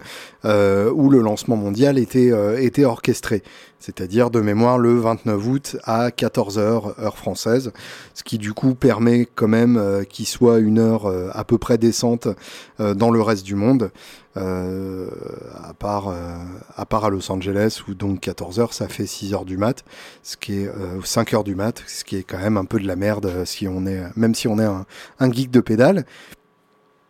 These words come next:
Mais j'imagine qu'à Akron, Ohio, il était, euh, à peu près, euh, neuf heures du mat,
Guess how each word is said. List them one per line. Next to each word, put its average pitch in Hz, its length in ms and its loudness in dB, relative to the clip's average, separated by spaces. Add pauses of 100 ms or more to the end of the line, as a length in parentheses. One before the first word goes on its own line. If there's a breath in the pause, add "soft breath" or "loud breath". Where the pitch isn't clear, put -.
(180)
Mais 127 120 6
j'imagine 117 440 4
qu'à 120 220 4
Akron, 110 480 2
Ohio, 113 680 2
il 113 220 0
était, 117 380 4
euh, 95 260 -2
à 98 100 -8
peu 107 140 -6
près, 117 180 0
euh, 101 640 -2
neuf 110 220 2
heures 113 100 2
du 101 140 -8
mat, 117 240 -2